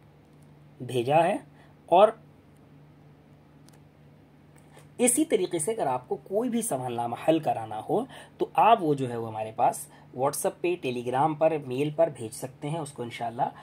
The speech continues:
हल कराया जाएगा। देखिए, अब ये जो है वो टीजीटी, पीजीटी के एग्ज़ाम के सवालनामे हल हो गए हैं। अब जो है वो इससे आगे आपको कौन से सवालनामे कराने हैं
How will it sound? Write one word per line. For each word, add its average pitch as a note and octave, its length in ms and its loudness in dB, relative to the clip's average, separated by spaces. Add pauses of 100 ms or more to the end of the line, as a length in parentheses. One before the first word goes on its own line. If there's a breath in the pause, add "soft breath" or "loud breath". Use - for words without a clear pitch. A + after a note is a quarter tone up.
(260 loud breath)
हल E3 140 2
कराया G2+ 320 -6
जाएगा। G#2 400 -12 (380 loud breath)
देखिए, A3+ 280 4
अब G#3 140 8
ये G#3+ 200 -6
जो G3 120 -4
है G3 120 -4
वो G#3 240 2 (380 loud breath)
टीजीटी, G#3+ 460 -6
पीजीटी C3+ 480 -8
के D3+ 120 -4
एग्ज़ाम B2 500 0
के C3+ 260 -4
सवालनामे B2 640 -4
हल A#2 220 -8
हो C#3 200 -2
गए E3+ 160 0
हैं। G3 180 -6 (340 loud breath)
अब G#3+ 180 10
जो F#3+ 120 -2
है F#3 100 -2
वो G#3 320 -8 (560)
इससे A3 440 0
आगे C#3+ 300 4
आपको D#3 380 2
कौन A3 300 0
से G#3+ 120 -4
सवालनामे A#2+ 540 -4
कराने A#2+ 380 -6
हैं C#3 200 -10